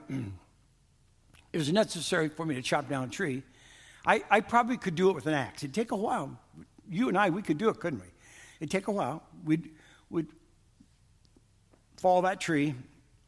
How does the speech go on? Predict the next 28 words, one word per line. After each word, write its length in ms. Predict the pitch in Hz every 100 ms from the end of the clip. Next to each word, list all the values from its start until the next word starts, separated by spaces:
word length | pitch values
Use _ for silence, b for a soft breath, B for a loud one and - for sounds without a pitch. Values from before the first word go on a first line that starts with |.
| -
and 180 | 135 - -
there's 380 | 139 135 170 170
our 160 | 147
potential 460 | 151 135 175 175 160
firewood. 420 | 165 160 120 104 - - b b b b b
Now 160 | 214 233
what 140 | 180
do 60 | 147
I 140 | 117
do? 440 | 151 131 165 175 -
<laughs> 60 | - B B B B
Well, 140 | - 220
one 160 | 269
of 120 | 294 160
the 80 |
things 160 | 185 165
is 160 | 143 135
usually 440 | 269 226 160 160 B B
when 140 | 190
you 80 | 175
fall 280 | - 185 214
a 40 |
tree, 480 | 160 - 254 180 180 b b b b b
they're 140 | 214
not 180 | 226 220
in 80 | 196
good 160 | 175 156
position. 500 | 147 220 - 110